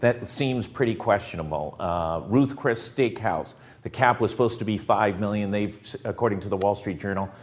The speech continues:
collected twenty million dollars. Uh, Shake Shack actually today finally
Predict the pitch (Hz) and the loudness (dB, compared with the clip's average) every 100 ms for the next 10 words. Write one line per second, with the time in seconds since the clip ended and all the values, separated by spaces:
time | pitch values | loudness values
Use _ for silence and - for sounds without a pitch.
0 | - - 123 110 117 92 - - 139 139 | -18 2 4 4 0 -4 -6 0 2 2
1 | 110 95 85 82 76 73 73 - - - | 2 0 -2 -4 -4 -4 -6 -10 -16 -20
2 | - - 90 85 85 82 - 165 160 - | -20 -6 -2 0 0 -2 2 4 4 0
3 | - 104 87 - - 107 110 110 104 92 | 0 2 2 -4 0 2 2 2 0 0
4 | 120 127 127 107 104 110 104 104 104 98 | 2 4 6 4 0 0 0 0 0 0
5 | 98 | -2